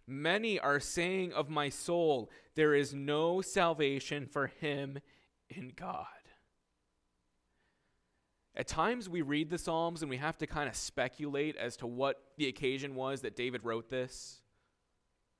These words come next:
We don't have to speculate here. David has just heard, "Mephibosheth hates you.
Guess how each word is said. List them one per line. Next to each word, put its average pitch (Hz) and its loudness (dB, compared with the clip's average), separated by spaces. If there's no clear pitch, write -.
We 143 0
don't 185 4
have 165 2
to 131 -8
speculate 110 -6
here. - -20
David 165 4
has 151 2
just 151 0
heard, 107 -2
"Mephibosheth 165 0
hates 127 -2
you. - -14